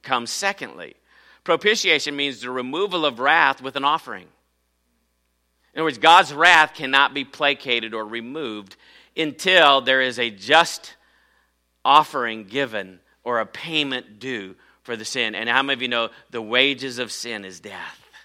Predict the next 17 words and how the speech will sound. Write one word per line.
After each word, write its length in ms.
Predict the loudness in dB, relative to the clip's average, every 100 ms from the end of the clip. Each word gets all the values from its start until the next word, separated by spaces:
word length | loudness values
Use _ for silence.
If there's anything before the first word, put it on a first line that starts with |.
| _ _ _ _ _ _ _ _ _ -14
That 140 | -12
is 140 | -12 -14
the 80 |
gift. 480 | -14 -12 -12 _ -20 -12
That 180 | -10 -10
is 140 | -12
the 100 | -14
sacrifice 760 | -10 -8 -10 -14 -16 -16 -16 -20 _ _ _
that 80 | -18
is 140 | -14
given, 320 | -10 -8 -10 -12
that 120 | -12
we 140 | -8
must 260 | -4 -4 -4
understand 640 | -8 -8 -10 -8 -6 -6
these 240 | -10 -14 -10
things. 560 | -8 -8 -12 -16 -18